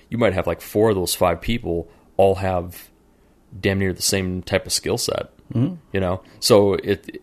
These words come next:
Speaker 1: yeah, so I, I think that, like, yeah, if you, if you watch, like, a big crew battle, um, in a house competition
Speaker 2: It just looked like a cipher. <laughs>
Speaker 1: Yeah, it would just look like a cipher.
Speaker 2: <laughs>
Speaker 1: Yeah. <laughs> You'd,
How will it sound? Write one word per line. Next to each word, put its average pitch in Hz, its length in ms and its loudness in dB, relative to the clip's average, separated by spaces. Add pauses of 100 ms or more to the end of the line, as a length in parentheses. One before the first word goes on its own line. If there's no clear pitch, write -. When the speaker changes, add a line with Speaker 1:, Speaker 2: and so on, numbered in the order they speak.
Speaker 1:
yeah, 95 300 2
so 98 160 6
I, 95 160 4
I 104 40 0
think 120 200 0
that, 98 180 0
like, 98 200 -4
yeah, 95 180 0
if 87 100 -10
you, 101 80 -4
if - 120 -8
you 104 80 -4
watch, 101 360 2
like, 92 360 -4 (100)
a 95 60 -6
big 98 340 0
crew 98 260 -4
battle, 90 520 -2 (320)
um, 87 300 -8
in 87 360 -8
a - 60 -10
house 95 260 -4
competition 90 640 -6 (220)
Speaker 2:
It 117 120 0
just 110 140 -2
looked 113 140 0
like 101 120 0
a 90 60 -4
cipher. 98 500 -4
<laughs> - 40 -6
Speaker 1:
Yeah, 120 160 10
it 101 40 8
would 110 100 4
just 107 120 0
look 110 120 0
like 101 80 4
a 85 80 2
cipher. 92 340 2
Speaker 2:
<laughs> 120 160 2
Speaker 1:
Yeah. 151 340 6
<laughs> 151 40 8
You'd, 117 400 4